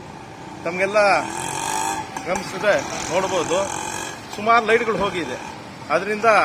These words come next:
ದಯವಿಟ್ಟು ಈಗಾದರೂ ನಮ್ಮ ಕಮಿಷನರ್ ಚಲಪತಿ ಅವರು ಎಚ್ಚೆತ್ಕೊಂಡು, ಸಾರ್ವಜನಿಕರಿಗೆ ಉಪಯೋಗ ಆಗುವಂಥ ಏನು ಲೈಟ್ಗಳಿದೆ ಅದು ಹಾಕಿಸಿ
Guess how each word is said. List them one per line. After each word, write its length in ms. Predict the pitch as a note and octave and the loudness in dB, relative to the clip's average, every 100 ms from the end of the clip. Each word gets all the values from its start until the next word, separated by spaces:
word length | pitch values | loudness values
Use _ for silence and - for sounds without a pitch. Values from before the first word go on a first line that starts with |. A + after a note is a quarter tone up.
| C#3 - - - - - | 2 -4 -10 -12 -8 0
ದಯವಿಟ್ಟು 600 | G#3 A#3 A#3 A#3 F#3+ C#3 - - - - - - F#3+ | 2 2 2 2 2 0 -6 -12 -12 -12 -10 -6 0
ಈಗಾದರೂ 360 | A#3+ A#3 A3+ A3+ | 4 6 6 4
ನಮ್ಮ 280 | A3+ G#3 G3 | 2 2 2
ಕಮಿಷನರ್ 720 | G3+ G3+ G3+ G#3 G#3 E3+ - | 0 0 -2 2 4 2 0
ಚಲಪತಿ 440 | F#3 G3+ A#3 - G3+ | -4 -2 -2 -2 -2
ಅವರು 240 | F#3+ F3 B2+ - - - - D3+ | 0 -2 -4 -8 -12 -12 -8 -4
ಎಚ್ಚೆತ್ಕೊಂಡು, 720 | E3 E3 D#3 A#3 A3+ G#3 E3 A#2+ - - - - | 2 2 2 0 0 2 0 0 -8 -8 -8 -4
ಸಾರ್ವಜನಿಕರಿಗೆ 920 | D#3+ F#3+ A#3+ G#3+ A3+ G#3+ G#3+ G#3+ G3+ D3 B2 - - - - - | 6 6 6 4 0 -2 -2 0 4 2 0 -8 -10 -10 -8 -8
ಉಪಯೋಗ 400 | D3+ A#3 A#3+ A#3 | -4 4 6 8
ಆಗುವಂಥ 500 | A3+ G#3+ G#3+ G3 - F#3+ D3+ - - - - D3 | 8 6 4 0 4 4 4 0 -4 -4 -6 0
ಏನು 160 | F3+ E3 | 2 6
ಲೈಟ್ಗಳಿದೆ 600 | G#3+ G#3+ G#3 G3 F#3+ D3+ | 6 4 2 2 4 4
ಅದು 300 | C3+ C#3+ C#3+ | 2 0 0
ಹಾಕಿಸಿ 540 | - A3 A3+ - G3 | 6 6 6 0 0